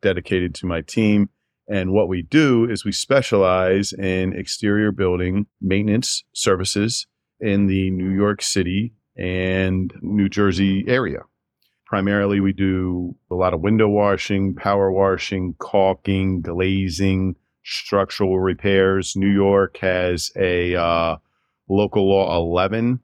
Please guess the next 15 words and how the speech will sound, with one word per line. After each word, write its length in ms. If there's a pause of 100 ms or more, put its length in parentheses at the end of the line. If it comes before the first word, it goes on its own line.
(540)
which 300
is 200
basically 920
every 240
five 480
years, 580
every 240
single 480
building 480
over 300
six 320
stories 560
needs 300
to 100
be, 480